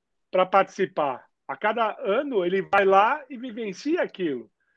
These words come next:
Então é mais ou menos como a gente colocava na fre-, na, no, na pele do outro. Então lá tava a menina da catraca recebendo a mãe, o pai, os irmãos, uma vez por ano pode levar, sabe?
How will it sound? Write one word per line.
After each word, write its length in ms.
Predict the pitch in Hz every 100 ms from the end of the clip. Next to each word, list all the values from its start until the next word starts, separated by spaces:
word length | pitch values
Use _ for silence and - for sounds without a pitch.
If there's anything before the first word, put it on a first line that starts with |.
| _ _
Então 280 | 170 180 233
é 100 | 247
mais 260 | 240 240 226
ou 80 |
menos 360 | 208 226 240 226
como 420 | - 247 233 240 180
a 80 | 190
gente 160 | 202
colocava 580 | 233 226 196 226 233 226 -
na 160 | 220
fre-, 280 | 214 233 247
na, 260 | 202 214 214 269
no, 260 | 196 208
na 140 | 240 202
pele 260 | 233 233
do 100 | 247
outro. 300 | 269 247 - _ _ _ _ _ _ _ -
Então 260 | 170 233
lá 220 | 233 214 185
tava 280 | 196 208 208
a 40 |
menina 360 | 196 202 208 208
da 100 | 202
catraca 560 | 196 214 220 233 247
recebendo 640 | 208 208 220 185 226 233 226
a 100 | 202
mãe, 420 | 190 233 269 294
o 140 | 294 190
pai, 500 | - 208 220 247 254 _ _ _ _ _ _ _ -
os 160 | 165
irmãos, 640 | 202 196 226 233 233 - _
uma 180 | 196 196
vez 180 | 226
por 160 | 185 233
ano 200 | 233 233
pode 280 | - 233 220
levar, 400 | 208 175 180 160
sabe? 380 | 151 175 202